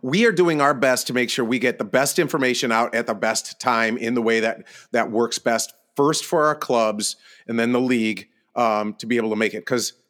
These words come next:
of course, we want people to know as soon as possible when we're playing, where we're playing, what, who we've got. We've got issues that are very clearly out there. I mean, you, we, we were, we're gonna, you're gonna have some questions. I know you're gonna ask about the refereeing i-, i-, situation.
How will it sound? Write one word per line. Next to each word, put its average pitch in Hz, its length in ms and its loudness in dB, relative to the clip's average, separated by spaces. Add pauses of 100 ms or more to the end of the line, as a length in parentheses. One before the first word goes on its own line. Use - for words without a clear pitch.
(100)
of - 100 -16
course, 170 300 -2
we 127 80 -2
want 110 200 -4
people 117 240 -6
to 104 60 -4
know 107 220 -4
as 104 100 -4
soon 113 160 -4
as 101 80 -4
possible 104 400 -6
when 123 220 -4
we're 117 100 0
playing, 113 340 -2
where 110 160 2
we're 107 140 0
playing, 110 360 -2 (260)
what, 143 220 -4 (100)
who 135 180 -2
we've 127 260 0
got. 117 360 0 (400)
We've 139 200 -2
got 131 260 0
issues 160 520 0
that 135 140 2
are 120 100 2
very 120 280 2
clearly 131 520 0
out 120 240 0
there. 143 280 2
I 120 40 0
mean, 117 200 -2
you, 113 140 0
we, 120 300 -2 (340)
we 123 120 2
were, 120 160 0
we're 113 180 -2
gonna, 120 220 0
you're 117 200 -2
gonna 117 140 0
have 123 180 0
some 120 140 -6
questions. 117 420 -4
I 120 60 -4
know 117 80 -4
you're 117 160 -4
gonna 117 120 -2
ask 117 240 -2
about 113 320 -2 (260)
the 120 100 -4
refereeing 123 760 -2
i-, 135 180 0
i-, 143 160 -2
situation. 151 720 -2